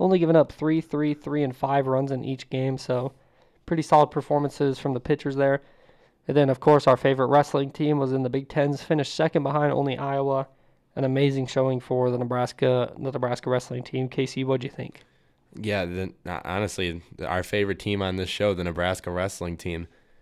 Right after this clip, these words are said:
Speaker 2: It's gonna be interesting to see. I mean, we saw them, we talked about last week them going into the Big Tens with big hopes to upset some teams and to continue on this tear that they were on, and they certainly did that. And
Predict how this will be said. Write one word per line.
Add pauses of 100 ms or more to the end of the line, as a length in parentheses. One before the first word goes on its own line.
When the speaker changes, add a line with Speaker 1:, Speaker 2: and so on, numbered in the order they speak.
(140)
Speaker 2:
It's
gonna
be
interesting
to
see.
I
mean,
we
saw
them, (440)
we
talked
about
last
week
them
going
into
the
Big
Tens
with
big
hopes (300)
to
upset
some
teams
and (220)
to
continue
on
this
tear
that
they
were
on, (360)
and
they
certainly
did
that.
And